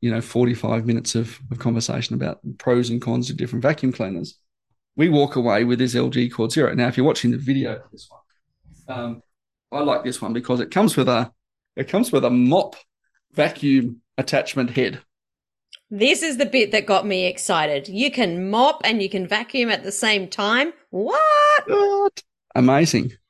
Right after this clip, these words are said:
Speaker 1: But we're talking about the fact that we've got carpets and we've got lots and lots of timber floors, and then there's,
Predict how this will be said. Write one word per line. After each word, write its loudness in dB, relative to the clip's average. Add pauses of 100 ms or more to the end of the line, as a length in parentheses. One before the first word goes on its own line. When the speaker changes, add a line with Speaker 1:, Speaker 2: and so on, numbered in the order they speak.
(160)
Speaker 1:
But 6
we're 6
talking 2
about 0
the -12
fact -4
that -8
we've 0
got 4 (420)
carpets -2
and 4
we've 2
got -4
lots 0
and 4
lots -2
of -2
timber 2
floors, 0
and 2
then 2
there's, 2